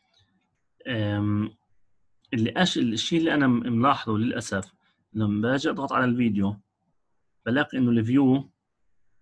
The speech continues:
تسعة أو ثلاثة. هذا معنى إنه، إنه، إنه ال-، الأعداد اللي عمالة بتيجي تحضر فيديو قليل جدا.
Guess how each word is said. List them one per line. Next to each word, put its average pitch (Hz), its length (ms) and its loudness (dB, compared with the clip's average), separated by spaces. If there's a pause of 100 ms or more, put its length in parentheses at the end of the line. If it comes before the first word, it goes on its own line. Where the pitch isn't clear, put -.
(440)
تسعة 101 440 -2 (340)
أو 113 80 -6
ثلاثة. 120 460 -2 (680)
هذا 135 200 2
معنى 120 420 2
إنه، 117 380 -2
إنه، 107 600 -2
إنه 104 280 -2
ال-، 98 280 -4
الأعداد 101 800 -6
اللي 110 140 0
عمالة 120 300 0
بتيجي 113 200 -10
تحضر 117 300 -8
فيديو 117 220 -4
قليل 113 240 -6
جدا. 95 300 -12